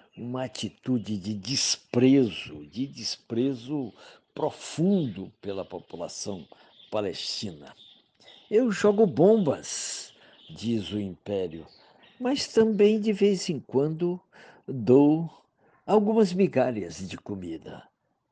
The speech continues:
É assim que age o império, é assim que age os Estados Unidos,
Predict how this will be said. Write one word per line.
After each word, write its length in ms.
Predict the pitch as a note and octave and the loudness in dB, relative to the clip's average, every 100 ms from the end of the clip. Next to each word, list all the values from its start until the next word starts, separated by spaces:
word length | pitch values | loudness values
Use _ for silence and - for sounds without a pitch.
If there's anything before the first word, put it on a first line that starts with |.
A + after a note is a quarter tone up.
| - | -8
É 160 | F#2+ | -2
assim 580 | C3 C#3+ - A#2 A2 A2+ - _ _ _ _ _ _ _ | 0 0 -2 0 0 0 -8 _ _ _ _ _ _ _
que 200 | F#2 F2+ | -8 -2
age 380 | E2+ E2+ - F2+ | -2 -4 -8 -10
o 60 | |
império, 580 | E2 D2+ - A#2+ C3 B2+ | -10 -14 -2 2 2 0
é 40 | |
assim 340 | A2+ - - A#2 | -2 -6 -10 -10
que 200 | - G2 | -6 -4
age 360 | F#2+ G#2 - | -2 -2 -4
os 200 | F2 - | -12 -14
Estados 600 | D#2+ - - F2+ E2 D#2 | -14 -14 -10 -8 -8 -10
Unidos, 720 | F2 F#2+ A2+ E3+ D#3 C#3+ - | -10 -4 2 2 2 -8 -12